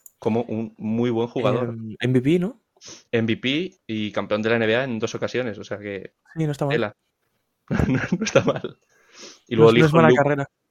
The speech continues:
Speaker 1: Luke Walton, que, pues, diez temporadas en la N B A, su paso por Lakers, es bastante cono-, reconocido, yo creo, Luke Walton. O sea, no
Speaker 2: Sí.
Speaker 1: para un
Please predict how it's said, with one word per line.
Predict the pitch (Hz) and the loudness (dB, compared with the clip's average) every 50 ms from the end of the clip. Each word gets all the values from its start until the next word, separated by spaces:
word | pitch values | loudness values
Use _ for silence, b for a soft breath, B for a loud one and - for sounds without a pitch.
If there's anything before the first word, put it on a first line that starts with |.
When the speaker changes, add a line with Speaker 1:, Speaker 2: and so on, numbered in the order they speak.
| _ _ | _ _
Speaker 1:
Luke | - 113 120 127 120 120 | 2 4 4 4 4 6
Walton, | 120 127 127 127 127 - 135 139 139 | 6 6 6 6 4 0 -2 -2 -2
que, | - - 113 123 123 - _ _ | -2 -2 -2 -2 -2 -6 _ _
pues, | - 110 - | -18 -16 -8
diez | - 110 110 - | -6 -6 -4 -4
temporadas | 117 107 104 107 104 107 104 - | -4 0 2 2 2 2 0 -2
en | 110 107 | -2 -2
la | 107 107 | 0 0
N | 107 107 | 2 2
B | 110 113 120 | 2 2 2
A, | 127 131 135 135 - _ _ _ _ _ _ _ _ _ _ _ _ _ - | 0 -2 -4 -8 -12 _ _ _ _ _ _ _ _ _ _ _ _ _ -10
su | - - 104 | -8 -4 0
paso | 104 110 - - 107 | 0 0 0 -2 -2
por | 101 110 104 110 | -2 -2 0 2
Lakers, | 110 117 117 - 131 123 - - - - | 0 0 0 -2 -4 -6 -6 -12 -16 -14
es | - 113 | -8 -8
bastante | 135 - - 180 160 143 | -4 -4 -2 -4 -2 -2
cono-, | 139 123 101 - | -2 -4 -4 -6
reconocido, | - - 120 113 120 120 113 - 127 113 104 | -6 -6 -4 -2 -2 -2 -4 -4 -6 -6 -4
yo | 101 104 | -6 -6
creo, | 101 101 98 98 | -8 -8 -10 -10
Luke | 101 104 98 | -10 -6 -4
Walton. | 104 101 98 98 - 95 | -4 -4 -4 -6 -12 -16
O | - _ _ _ _ _ _ _ | -18 _ _ _ _ _ _ _
sea, | - - | -6 -4
no | 117 190 | 0 0
Speaker 2:
Sí. | 165 127 | 0 2
Speaker 1:
para | 123 120 113 110 107 | 2 2 2 2 0
un | 110 110 110 110 110 110 107 107 | 0 -2 -2 -4 -4 -4 -6 -8